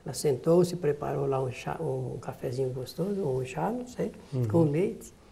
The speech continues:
Speaker 1: Comeu uns brioches ali, conversando com a esposa de Kardec. E, e ela, em seguida, eh,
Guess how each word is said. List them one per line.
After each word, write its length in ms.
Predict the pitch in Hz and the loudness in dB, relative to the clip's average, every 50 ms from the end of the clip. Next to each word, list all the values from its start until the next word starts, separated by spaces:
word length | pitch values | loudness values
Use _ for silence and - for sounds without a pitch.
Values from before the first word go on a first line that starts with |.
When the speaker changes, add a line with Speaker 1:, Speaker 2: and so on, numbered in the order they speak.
| - - - - | -20 -20 -6 10
Speaker 1:
Comeu 320 | - 240 214 185 180 180 | 12 12 12 12 12 12
uns 100 | 170 143 | 12 10
brioches 600 | 147 165 185 170 160 151 151 143 - - 175 151 | 8 8 10 10 10 8 6 2 0 -2 -2 0
ali, 420 | 180 175 170 190 233 247 - - - - - - - - | 2 2 2 2 2 0 -2 -4 -10 -16 -20 -20 -10 0
conversando 580 | - 175 180 175 165 - - 165 151 147 147 143 | 4 4 6 6 4 4 4 4 4 4 2 0
com 140 | - 143 | 0 -2
a 100 | 143 143 | 0 0
esposa 580 | 139 - - - 147 156 170 175 170 - - 143 | 0 -2 -2 -4 -2 -2 -2 -2 -4 -4 -4 -4
de 140 | 135 143 147 | -2 -4 -4
Kardec. 640 | - 185 180 160 156 180 202 214 202 208 - 214 - - - - - - - - | -2 -4 -4 0 0 0 0 0 0 -4 -8 -14 -14 -16 -20 -20 -20 -20 -10 -2
E, 760 | 180 180 175 175 175 170 170 165 165 160 160 170 180 175 175 - | 4 8 8 10 10 10 8 8 6 6 4 2 0 -2 0 2
e 40 | 170 | 2
ela, 420 | 175 190 202 202 202 196 196 202 - - | 4 4 4 4 4 4 2 0 2 6
em 140 | 202 214 | 6 6
seguida, 840 | 196 - - - 151 139 139 156 220 233 214 175 131 131 120 117 - - - - - - - - - - - | 6 6 4 2 2 0 0 0 2 2 2 2 2 0 -4 -4 -6 -10 -18 -20 -20 -20 -20 -20 -20 -12 -6
eh, 280 | 175 151 139 139 135 | -4 -4 -2 -2 -4